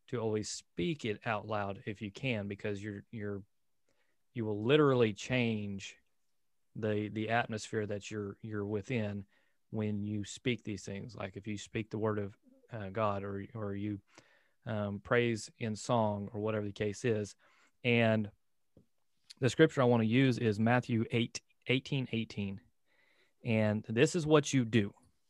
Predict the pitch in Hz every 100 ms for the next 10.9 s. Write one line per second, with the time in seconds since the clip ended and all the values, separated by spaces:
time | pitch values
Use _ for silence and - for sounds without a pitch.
0 | _ _ _ _ _ - 113 113 110 113
1 | 120 117 127 - 110 104 101 - _ _
2 | _ _ - 110 104 117 110 117 107 -
3 | 117 104 - - 117 110 104 101 - _
4 | _ _ 120 127 127 127 135 127 123 117
5 | 107 - 120 - 101 104 101 - 139 123
6 | 107 - _ 110 104 - _ - 107 104
7 | - 110 104 107 104 113 104 110 104 98
8 | 101 107 104 104 101 95 - - - -
9 | _ _ - 120 131 135 131 127 151 143
10 | 123 135 135 131 120 - 120 110 104